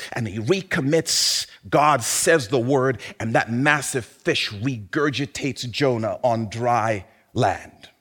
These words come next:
We can only assume regurgitates him back in Joppa. And that's where we pick up the story. So if you have a copy of the Bible, Jonah chapter three.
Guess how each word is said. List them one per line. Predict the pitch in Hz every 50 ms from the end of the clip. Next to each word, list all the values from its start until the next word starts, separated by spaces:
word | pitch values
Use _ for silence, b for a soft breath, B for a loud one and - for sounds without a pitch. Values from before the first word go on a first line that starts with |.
| _ -
We | - 185
can | - 170 175
only | 208 269 285 277 254
assume | 208 - - - 202 196 170 139
regurgitates | 160 196 135 156 170 170 139 151 147 - 160 151 - -
him | 147 123 120
back | 98 151 139 143 131 - - - - - - b b b b b b b _ _
in | - 143 123 110 107 101 98 92 90 - _ _ _ _ _ _ _ _ _ _ _ _ _ _ _ _ _ _ _ _ _ _ - 110
Joppa. | 98 - 139 113 107 - - 92 - - - - _ _ _ -
And | - 120 107 113
that's | 214 247 277 - - -
where | 104 95 71 117 113 - _ _ _ -
we | 101 117 139 170 170
pick | - - - 139 135 -
up | 135 120 - - -
the | 117
story. | - - - 262 254 247 147 104 - -
So | - 127
if | 110 101
you | 123
have | 120 117
a | -
copy | - 185 160 - 180
of | 147 -
the | 120
Bible, | 107 95 147 156 160 127 131 120 B B B B B B
Jonah | 113 - 165 165 160 156 147 127
chapter | - - - 165 143 123 - - - - 135 117 104 95 92
three. | - - - - 120 120 123 104 87 -